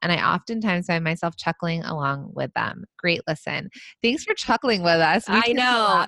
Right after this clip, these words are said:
Speaker 2: It's
Speaker 1: a
Speaker 2: a
Speaker 1: lot.
Speaker 2: woman, obviously, Mama Jamma.
Speaker 1: <laughs>
Speaker 2: So, um,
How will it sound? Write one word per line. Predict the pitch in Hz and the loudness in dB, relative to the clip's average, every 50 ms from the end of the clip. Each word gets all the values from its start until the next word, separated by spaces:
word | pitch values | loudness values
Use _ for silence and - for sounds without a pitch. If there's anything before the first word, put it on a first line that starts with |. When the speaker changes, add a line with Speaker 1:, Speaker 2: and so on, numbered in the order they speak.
| - - | 0 -2
Speaker 2:
It's | 233 233 - | 0 2 4
Speaker 1:
a | - | 4
Speaker 2:
a | |
Speaker 1:
lot. | - 165 233 | 4 4 4
Speaker 2:
woman, | 240 240 240 220 196 | 4 4 2 0 2
obviously, | 170 185 190 190 196 190 - 180 165 160 | 2 2 2 2 2 4 4 4 4 4
Mama | 165 165 165 165 170 180 180 180 160 | 4 2 2 2 2 2 2 0 0
Jamma. | 147 175 151 135 135 131 101 62 53 - - | 0 0 0 0 0 0 -2 -2 -2 -6 -6
Speaker 1:
<laughs> | - 247 240 - - 285 254 - | -4 -4 -4 -2 -2 -4 0 2
Speaker 2:
So, | 233 214 208 202 190 185 185 - | 2 2 4 2 2 0 -2 0
um, | - 202 202 196 190 185 180 170 165 156 156 151 | 0 2 4 4 4 4 4 2 2 0 -2 -6